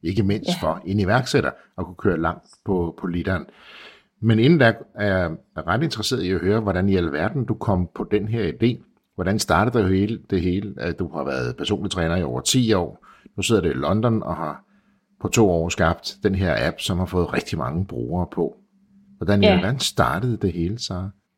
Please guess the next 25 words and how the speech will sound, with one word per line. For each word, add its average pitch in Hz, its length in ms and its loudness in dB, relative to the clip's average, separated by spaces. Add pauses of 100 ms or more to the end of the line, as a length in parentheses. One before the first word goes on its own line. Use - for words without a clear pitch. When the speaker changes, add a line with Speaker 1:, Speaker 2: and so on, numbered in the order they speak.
(680)
Speaker 2:
Jeg 233 360 2
har 247 60 4 (100)
altid 269 260 0
været 247 160 4
en 233 80 -4
person, 226 540 -4
som 202 360 0 (840)
skal - 240 -2
have 214 140 -6
mange 185 220 -2
bolde 180 300 -2
i 190 40 0
luften, 180 680 -6
og 165 80 -2
der 175 140 2
skal 196 180 -2
altid 196 240 0
ske 185 160 -4
et 180 60 -2
eller 175 180 0
andet, 170 180 -4
og 165 100 0
jeg 180 100 -6
kan 208 80 2
altid 190 400 0